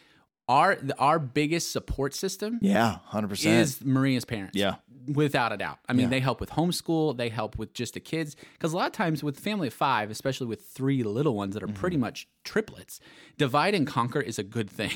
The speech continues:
Speaker 2: Yeah, right,
Speaker 1: Because, like,
Speaker 2: sure.
Speaker 1: hey, I can take them for a ride. I can take them to the park, especially when you're trying to homeschool and all that
Speaker 2: Mm-hmm.
Speaker 1: kind of stuff. So we went on the faith ledge of saying, "Hey, we're still gonna do this."
Speaker 2: Mm-hmm.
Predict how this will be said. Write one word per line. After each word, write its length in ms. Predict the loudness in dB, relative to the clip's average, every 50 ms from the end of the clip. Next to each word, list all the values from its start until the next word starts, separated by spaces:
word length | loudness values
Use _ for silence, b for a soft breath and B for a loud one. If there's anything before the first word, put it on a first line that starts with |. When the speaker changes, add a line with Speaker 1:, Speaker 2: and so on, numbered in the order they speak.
| 2
Speaker 2:
Yeah, 240 | 4 6 8 8 6
right, 80 | 6 2 2 4
Speaker 1:
Because, 280 | 6 6 6 4 4
like, 100 | 2 2
Speaker 2:
sure. 80 | 2 2
Speaker 1:
hey, 140 | 2 0 0
I 100 | -2 -2
can 160 | -2 -2 -2
take 160 | -2 -2 -2
them 100 | -2 -2
for 120 | -2 -2 0
a 20 |
ride. 240 | 0 0 0 -2 -2 -4
I 80 | -6
can 120 | -4 -4 -4
take 160 | -4 -6 -6
them 100 | -6 -6
to 80 | -6 -6
the 40 |
park, 260 | -4 -2 -2 -2 -2 -4
especially 320 | -4 -2 -2 -2 0 -2
when 140 | -2 0 -2
you're 80 | -2 -4
trying 240 | -2 -2 0 0 0
to 60 | 0
homeschool 420 | -2 -4 -4 -6 -8 -10 -10 -10 -6
and 80 | -2
all 160 | 2 2 2
that 120 | 2 2 0
Speaker 2:
Mm-hmm. 80 | -2
Speaker 1:
kind 100 | -6 -6
of 60 | -6 -6
stuff. 180 | -6 -6 -6 -8 B B B B B B
So 320 | B 2 2 4 4 2 0 B B B B B
we 140 | 2 2 4 4
went 240 | 4 6 6 6
on 400 | 6 6 6 6 4 2 0 -2 -2
the 180 | -4 -2 -2 -2
faith 440 | -2 -2 0 0 2 2 0 -2 -4
ledge 400 | -2 -2 -2 -2 -4 -6 -6 -6
of 80 | -4
saying, 220 | -2 -2 -2 -2 0
"Hey, 100 | -2 -2
we're 120 | -2 -2
still 240 | -4 -4 0 0 2
gonna 180 | 4 4 2 4
do 220 | 4 4 4 4
this." 320 | 2 0 -2 -4 -4 -6 -6
Speaker 2:
Mm-hmm. 300 | -6 -6 -6 -6 -6 -6